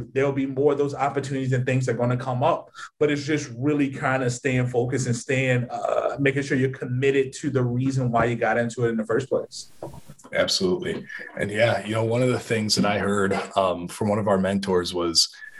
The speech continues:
Speaker 2: you know, salespeople and entrepreneurs both have, the best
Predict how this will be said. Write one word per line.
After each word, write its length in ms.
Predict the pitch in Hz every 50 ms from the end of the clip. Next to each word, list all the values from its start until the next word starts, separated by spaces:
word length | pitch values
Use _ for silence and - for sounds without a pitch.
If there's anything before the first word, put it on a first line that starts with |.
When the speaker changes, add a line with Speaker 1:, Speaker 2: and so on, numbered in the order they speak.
| - - - -
Speaker 2:
you 60 | 104
know, 100 | 101 95
salespeople 960 | 95 - - 127 127 131 131 - - - 117 107 98 - 95 92 92 90 - - _ -
and 520 | - 107 104 101 104 101 98 95 92 95 -
entrepreneurs 640 | 104 107 113 104 - - - 101 101 101 95 90 90
both 300 | - - 95 92 90 - -
have, 460 | 95 92 90 87 85 85 85 - - _ _ _ _ -
the 80 | 104
best 480 | 104 101 147 - - - - - - -